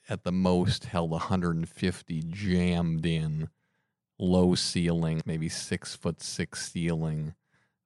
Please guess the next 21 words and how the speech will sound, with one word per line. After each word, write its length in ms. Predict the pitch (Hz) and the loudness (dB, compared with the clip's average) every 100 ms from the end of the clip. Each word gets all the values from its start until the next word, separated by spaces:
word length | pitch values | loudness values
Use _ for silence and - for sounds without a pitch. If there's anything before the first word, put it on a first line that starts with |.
| - | -4
corner 600 | - - 98 95 95 85 | -2 4 4 4 4 2
room. 600 | 82 85 82 80 80 85 - | 2 2 2 0 -2 -6 -10
So 220 | - 82 | -8 -6
the 120 | 78 | -4
stage 500 | - - 90 85 85 | -6 -2 0 0 -2
was 180 | 98 82 | -2 -2
in 120 | 80 | -2
the 80 | 78 | -6
corner, 480 | - 90 82 80 78 - | -6 -4 -2 -2 -4 -4
paneling, 920 | - 95 87 87 82 82 82 80 78 | 0 2 2 0 0 -2 -2 -2 -4
brick, 640 | 73 82 82 80 - - - _ _ _ _ _ _ _ _ _ _ | -2 0 2 0 -4 -20 -20 _ _ _ _ _ _ _ _ _ _
just 180 | - - | -8 -4
shitty 500 | - - 98 87 85 | -4 0 2 2 0
broken 540 | 80 85 82 - 80 | 2 4 4 0 -4
chairs. 800 | 80 - 85 80 80 80 80 78 | -2 0 2 2 0 0 -2 -2
And, 280 | 78 69 71 _ _ _ _ _ | -6 -6 -10 _ _ _ _ _
you 120 | - 92 | -2 2
know, 100 | 92 | 2
and 100 | 90 | 4
I 120 | 90 | 2
was 340 | 90 90 - | 2 0 -4